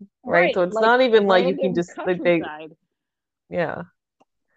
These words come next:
Speaker 2: By the way, have you noticed how Sushi is just being regal over here?
Speaker 1: Oh, she's been regal this whole time. She's been like,
Speaker 2: <laughs>
Speaker 1: "This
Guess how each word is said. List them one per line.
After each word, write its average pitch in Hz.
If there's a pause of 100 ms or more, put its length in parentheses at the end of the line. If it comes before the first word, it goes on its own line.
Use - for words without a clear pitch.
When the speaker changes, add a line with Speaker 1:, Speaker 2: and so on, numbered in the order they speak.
(160)
Speaker 2:
By 320
the 330
way, 226
have 196
you 294
noticed 226
how 214
Sushi 202
is 175
just 185
being 180
regal 185
over 190
here? 214 (300)
Speaker 1:
Oh, 285
she's 480
been 311
regal 233
this 156
whole 277
time. 180
She's 214
been 175
like, 156 (140)
Speaker 2:
<laughs> -
Speaker 1:
"This 190